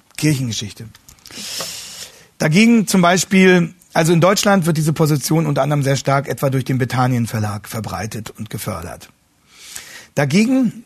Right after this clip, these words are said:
hat Bonhoeffer schon in seinem Aufsatz Die Kirche vor der Judenfrage neunzehnhundertdreiunddreißig, auch in ganz bewusster Attacke auf das, äh,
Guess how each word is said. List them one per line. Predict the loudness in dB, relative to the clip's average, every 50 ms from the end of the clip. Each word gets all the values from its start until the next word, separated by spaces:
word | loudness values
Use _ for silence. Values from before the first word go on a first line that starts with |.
| _ _ _ -4
hat | -2 -2 0
Bonhoeffer | 2 2 4 4 4 4 4 2 2 2 2 0 0 -4 -12 -20 -20 -20 -20 -14 -10
schon | -2 0 2 4 4 4 2
in | 2 2 4
seinem | 4 4 4 2 2
Aufsatz | 4 4 4 2 2 2 2 2 2 0 0
Die | -2 -2 0
Kirche | 2 2 2 2 2 0 0
vor | 0 2 2
der | 2 2
Judenfrage | 2 2 2 2 2 0 2 2 4 4 4 4 4 4
neunzehnhundertdreiunddreißig, | 4 2 2 2 0 -2 0 0 0 2 2 2 2 2 2 2 2 2 2 0 -2 -2 -2 -4 -6 -10 -16 -18 _ _ _ _ _ _ _ _ _ _ _ _ _ _ _ _ _ _ _ _ -4
auch | -2 -2 0
in | 0 0
ganz | 2 2 2 0 0
bewusster | -2 -2 0 2 2 2 2 2 4 4 4 6 4 4 2 -2 -6 -10 -16 -20 _ _ _ _ _ _ _ _ _ _ _ _ -6
Attacke | -4 -2 0 0 0 -2 0 0 0 2 0 0 -2 -10 _ _ -20 -20 -20 -20 -20 -20 -20 _ _ 0
auf | 0 0 2
das, | 2 0 0 2 0 -2 -2 -4 -2 0
äh, | 0 2 2 2 2 0 0